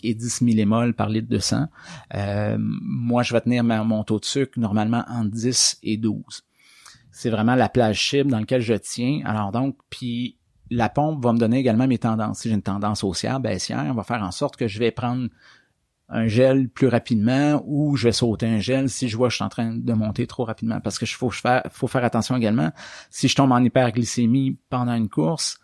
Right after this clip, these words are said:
là, ça va provoquer de la déshydratation, euh, crampe. Euh, on peut avoir plusieurs problèmes autres, là, une acidose, euh, diabétique qui fait en sorte que l'insuline n'est plus,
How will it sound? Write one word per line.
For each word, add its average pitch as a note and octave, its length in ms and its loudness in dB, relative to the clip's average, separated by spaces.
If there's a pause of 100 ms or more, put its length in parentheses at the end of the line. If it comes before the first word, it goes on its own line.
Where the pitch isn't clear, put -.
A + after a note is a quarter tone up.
(320)
là, C3 240 2
ça B2+ 140 0
va A#2 100 2
provoquer A#2 440 0
de A#2+ 60 -6
la A#2 120 2
déshydratation, A2+ 960 -2 (540)
euh, G2+ 320 -8
crampe. D#3 400 0 (640)
Euh, - 80 -8
on F#2+ 120 -6
peut - 120 0
avoir G2+ 380 0
plusieurs A#2 460 2
problèmes A2 600 2
autres, B2+ 380 0
là, G2 220 4
une G#2+ 160 -2
acidose, A#2+ 540 0
euh, G2+ 100 2
diabétique G2+ 640 0
qui - 120 -10
fait - 100 -4
en G2 100 -2
sorte - 260 -4
que A2+ 80 2
l'insuline G#2+ 420 0
n'est G#2+ 120 0
plus, C3 460 -4